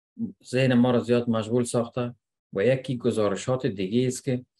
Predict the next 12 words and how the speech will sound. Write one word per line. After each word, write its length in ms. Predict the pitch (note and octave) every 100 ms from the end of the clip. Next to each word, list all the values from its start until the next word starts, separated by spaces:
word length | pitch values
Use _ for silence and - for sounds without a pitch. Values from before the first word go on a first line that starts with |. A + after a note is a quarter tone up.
| _ - - - _ _ _ _ -
از 180 | G#2+ G2+
یک 120 | A2
فاجعه 840 | - - A2+ G#2 A2+ C3+ C3+ C#3+ _ _ _ _ _
خاموش 880 | - - A2+ G#2 B2 D#3 D#3 - _ _ _ A#2
و 260 | A#2+ A#2
به 260 | A2+ G2 A2
ظاهر 520 | G#2 G#2 B2 B2+ - -
نامحسوس 800 | A2 G#2 G2 F#2+ - B2 - - _ _ _ _ _ _
حکایت 520 | G2+ - G2+ G2+ F2+
دارد. 380 | D#2+ - - _ _ _ _ _ _ _ _ - - _ _ -
انتقال 920 | C#3 B2 B2 - D#3 D#3 D#3 D#3 D#3 - _
مراکز 920 | A#2 A2+ A2+ A2 - C#3+ B2 C#3 C3